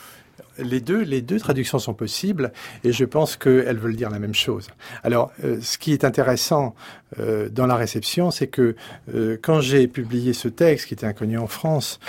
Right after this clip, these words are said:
euh, il n'y a eu à peu près aucune discussion publique dans, dans le champ philosophique autour de ce texte. Il y avait une sorte d'omerta,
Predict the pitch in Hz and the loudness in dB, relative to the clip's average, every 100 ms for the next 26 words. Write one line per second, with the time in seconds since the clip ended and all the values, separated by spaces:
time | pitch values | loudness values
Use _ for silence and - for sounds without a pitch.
0 | - 131 - 117 110 107 - - - 156 | -10 -12 -4 2 4 4 -2 -10 -4 0
1 | 135 147 185 - - _ - 156 156 - | 4 6 4 -2 -12 _ 0 2 2 4
2 | 170 - 135 135 165 - 143 143 - 120 | 2 4 0 0 -2 -4 -2 -4 -4 -6
3 | 113 120 120 104 101 104 110 110 107 98 | -2 -2 -2 -4 -4 -6 -8 -8 -8 -2
4 | 110 107 107 107 104 - 139 127 107 - | 0 0 -2 -2 2 2 2 2 0 -2
5 | 120 117 113 - 131 123 110 123 113 - | -2 0 0 -2 -4 0 0 0 0 0
6 | 117 143 139 117 117 135 123 107 117 117 | 2 2 4 0 0 -2 -2 0 2 2
7 | 110 - - 127 | -2 -2 2 4